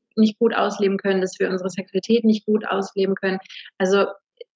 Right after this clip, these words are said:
das ist auch eine Form von Traumatisierung und wir können Traumasymptome entwickeln,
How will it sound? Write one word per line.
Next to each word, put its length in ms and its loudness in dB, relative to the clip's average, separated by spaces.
das 180 0
ist 160 -2
auch 260 2
eine 120 2
Form 340 2
von 160 -4
Traumatisierung 1000 0
und 100 -4
wir 100 -2
können 280 2
Traumasymptome 840 0
entwickeln, 680 0